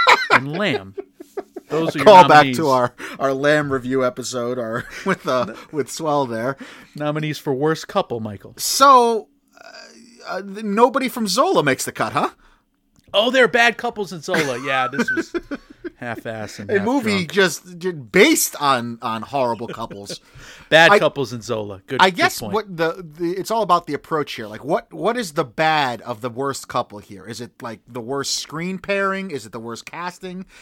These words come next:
Speaker 1: Is it the worst
Speaker 2: Mm-hmm.
Speaker 1: real life? Like, if you're going with Princess Di and Prince Charles, can you say them because they were just so ill-fitted together, even though everybody loves Princess Di, us included? Is it awesomely bad like Carnage is and Venom always is?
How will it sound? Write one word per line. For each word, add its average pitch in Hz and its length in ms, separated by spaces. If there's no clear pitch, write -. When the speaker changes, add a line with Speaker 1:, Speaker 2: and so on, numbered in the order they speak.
Speaker 1:
Is 127 160
it 117 60
the 127 80
worst 135 260
Speaker 2:
Mm-hmm. 117 100
Speaker 1:
real 156 140
life? 147 260
Like, 120 220
if 110 100
you're 117 60
going 156 240
with 165 160
Princess 170 320
Di 160 180
and 156 220
Prince - 280
Charles, 151 460
can 131 120
you 113 80
say 160 320
them 170 200
because 135 240
they 123 60
were 120 60
just 127 200
so 131 200
ill-fitted 165 520
together, 180 400
even 120 160
though 113 100
everybody 110 300
loves 131 340
Princess 139 400
Di, 143 320
us 117 240
included? 175 640
Is 135 180
it 120 140
awesomely 185 480
bad 170 400
like 113 160
Carnage 180 500
is 180 220
and 113 140
Venom 117 240
always 175 400
is? 180 400